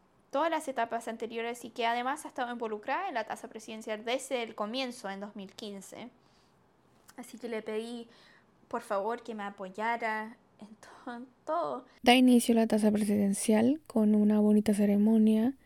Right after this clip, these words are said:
Speaker 2: himnos nacionales, bailes, poesía y, bueno, la primera función de nuestra líder internacional.
Speaker 1: Después de esa ceremonia, yo dije, "Bueno, podemos aprovechar de hacer calibración",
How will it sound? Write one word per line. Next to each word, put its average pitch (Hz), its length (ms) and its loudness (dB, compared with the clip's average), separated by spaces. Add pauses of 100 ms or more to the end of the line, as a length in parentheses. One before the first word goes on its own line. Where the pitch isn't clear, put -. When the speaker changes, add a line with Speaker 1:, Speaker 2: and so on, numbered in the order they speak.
(180)
Speaker 2:
himnos 214 260 8
nacionales, 214 1080 4
bailes, 208 880 2 (140)
poesía 220 680 4 (200)
y, 220 100 4
bueno, 196 340 2 (180)
la 214 140 2
primera 214 360 6
función 233 600 4
de 226 120 4
nuestra 208 680 0 (200)
líder 214 300 8
internacional. 202 800 4 (1900)
Speaker 1:
Después 349 460 0
de 381 60 -2
esa 370 180 -2
ceremonia, 311 640 -4 (200)
yo 294 220 0
dije, 277 500 -4 (180)
"Bueno, 294 220 -2
podemos 285 240 -2
aprovechar 277 560 -2
de 285 80 -2
hacer 262 260 -4
calibración", 247 760 -4